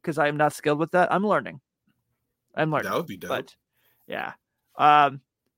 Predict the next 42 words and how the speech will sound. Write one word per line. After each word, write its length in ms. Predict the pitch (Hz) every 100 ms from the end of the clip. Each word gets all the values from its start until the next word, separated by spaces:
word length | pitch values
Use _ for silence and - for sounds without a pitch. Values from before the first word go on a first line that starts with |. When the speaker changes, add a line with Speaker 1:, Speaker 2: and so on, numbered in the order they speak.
| _
Speaker 1:
this 180 | 214 254
is 100 | 233
the 80 | 202
conversation 600 | 180 151 135 - 127 -
I 40 |
really 200 | 123 -
wanted 240 | - - -
to 80 | -
have 240 | - -
about 280 | 165 82 -
this. 160 | -
So, 380 | - 143 135 127 _ _ _ _ _ _ _ - _ _ -
these 180 | 220
are 60 | 214
some 180 | 202 208
of 60 |
the 60 | 196
names 320 | 160 156 151
I 80 | 139
thought 320 | - 139 127
of 260 | 131 135 131 _
that 120 | 143 -
could 80 |
potentially 420 | 139 - 135 - 135
be 280 | 135 135 -
additions 720 | 135 139 - 123 127 139 - _ - - _ _ _
if 180 | - 147
the 120 | 151
Reds 200 | 147 143
are 120 | 139
aggro, 640 | 139 135 123 123 120 139 _ _ - - -
uh, 280 | 123 117 -
in 160 | 143
the, 160 | 131 135
in 140 | 143
the, 280 | 131 127 120 -
in 60 |
the 60 | 131
free 180 | - 123
agency. 500 | - 196 - - - _
Um, 460 | - 143 131 127 123 _ _ _ _ _ _ _
so 480 | - 180 170 151 139